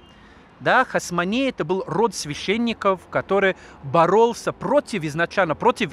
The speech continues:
эллинизации, но как только они стали, а, правителями, то есть первый священник стал еще и царем, эллинский царь, Василевс, их называли Василевсы, да, они при этом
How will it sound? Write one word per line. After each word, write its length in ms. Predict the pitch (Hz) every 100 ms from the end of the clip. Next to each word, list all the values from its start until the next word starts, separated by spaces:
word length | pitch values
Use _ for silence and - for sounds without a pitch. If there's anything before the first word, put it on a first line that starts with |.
| -
эллинизации, 920 | 196 202 190 147 147 - - 196 254 - - - 160
но 160 | 190
как 220 | 233 220
только 400 | - 302 277 233 -
они 440 | 196 214 240 151 - -
стали, 640 | - - 208 196 147 120 -
а, 160 | 131 127
правителями, 760 | 170 180 302 - 262 170 117 -
то 80 |
есть 120 | 131 -
первый 260 | 220 190 180
священник 540 | - 160 - 220 208
стал 240 | - 175 175
еще 240 | - 185
и 120 | 170 - - - -
царем, 540 | - 185 214 277 151 - -
эллинский 500 | 226 220 165 - 165
царь, 400 | - 196 147 110 113
Василевс, 600 | - 196 190 147 - -
их 100 | 151
называли 380 | 139 165 170
Василевсы, 680 | 139 147 - 170 139 - 123
да, 240 | 120 247 - - - - - -
они 300 | 175 226 277
при 220 | 214 208
этом 400 | 240 254 233